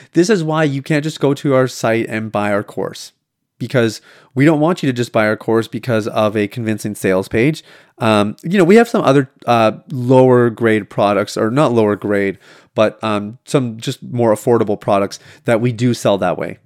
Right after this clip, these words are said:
So there are products like that. But for our staple program, Deep Clean Signature, um, we're just a little bit more um, on the ball with that one or a, a little bit more scrutinous. And so that's why you jump on a call with me. We're not trying to make you uncomfortable, but we just wanna make sure that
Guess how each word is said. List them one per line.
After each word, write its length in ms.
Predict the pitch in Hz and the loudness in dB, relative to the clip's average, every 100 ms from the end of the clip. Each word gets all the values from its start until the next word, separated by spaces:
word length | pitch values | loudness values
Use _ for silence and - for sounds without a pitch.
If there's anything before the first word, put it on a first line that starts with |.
| - | -14
So 220 | - 123 | 0 0
there 160 | 107 - | 2 2
are 180 | 139 127 | 2 2
products 300 | 135 107 - | 2 0 -2
like 160 | 98 | -6
that. 160 | - - | -6 -2
But 160 | 113 123 | -2 4
for 200 | 156 147 | 6 8
our 220 | 127 131 | 8 6
staple 320 | - 160 156 | 4 2 2
program, 560 | - 123 110 117 110 - - - - | 4 4 4 2 2 -2 -16 -20 -6
Deep 180 | 127 127 | -4 -2
Clean 200 | 139 113 | -4 -2
Signature, 520 | 117 107 - 98 95 - _ - | -2 -2 -2 -4 -6 -12 _ -8
um, 300 | 107 107 104 | -4 -2 -2
we're 160 | 120 123 | 0 0
just 160 | 170 | 2
a 60 | 165 | 2
little 240 | 135 170 | 2 2
bit 140 | 160 131 | 0 0
more 520 | 127 123 120 113 - _ _ - _ - | 0 2 2 0 -4 _ _ -20 _ -6
um, 320 | 117 113 110 | -4 -2 -4
on 200 | 139 135 | -2 0
the 100 | 127 | 0
ball 300 | 101 113 123 | 0 2 2
with 140 | 131 | 2
that 180 | 135 123 | -2 -2
one 200 | 131 127 | -2 0
or 120 | 113 | 0
a, 60 | 110 | 0
a 120 | 107 | 0
little 180 | 120 131 | -2 0
bit 120 | 123 | -2
more 140 | 117 110 | -4 -4
scrutinous. 640 | - 123 127 139 185 - _ - - - - _ | -6 -6 -2 -2 -4 -8 _ -20 -20 -20 -20 _
And 160 | 123 127 | -2 0
so 360 | - 139 131 127 | 0 2 2 2
that's 320 | 131 143 - | 0 -2 0
why 80 | 165 | 0
you 160 | 151 | 0
jump 240 | 127 147 139 | -2 0 0
on 80 | |
a 40 | 127 | -4
call 280 | - 156 143 | -2 0 0
with 160 | 117 | -2
me. 140 | 107 95 | -6 -6
We're 100 | 113 | -4
not 180 | 123 | -4
trying 160 | - 135 | -4 -4
to 60 | 113 | -4
make 200 | 113 113 | -4 -6
you 80 | |
uncomfortable, 640 | 104 - 143 - 147 180 190 - - _ | -10 -4 -4 -2 0 0 -2 -10 -20 _
but 160 | 110 | 0
we 140 | 120 139 | 2 0
just 200 | 165 - | -2 -2
wanna 160 | 143 | -2
make 220 | 123 120 117 | 0 -2 -4
sure 400 | - 120 113 110 | -6 -2 -2 -2
that 480 | 113 107 104 - | -2 -2 -4 -8